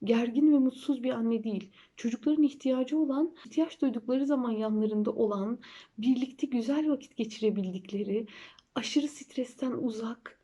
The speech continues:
sakin, mutlu ve ruhen sağlıklı bir annedir efendim. İkinci adım. Mükemmel değilim, sadece bir insanım.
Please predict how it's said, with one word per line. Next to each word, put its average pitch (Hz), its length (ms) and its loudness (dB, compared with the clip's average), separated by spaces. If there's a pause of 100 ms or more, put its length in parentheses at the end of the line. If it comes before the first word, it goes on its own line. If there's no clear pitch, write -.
(160)
sakin, 247 920 -4 (200)
mutlu 262 680 -2 (180)
ve 226 140 4
ruhen 254 400 2
sağlıklı 196 640 -6
bir 202 80 -4
annedir 202 440 -8
efendim. - 420 -16 (580)
İkinci 254 520 -2
adım. 214 360 -6 (1300)
Mükemmel 226 840 2 (300)
değilim, 277 680 0 (340)
sadece 226 720 -6
bir 220 220 -6
insanım. 202 640 -8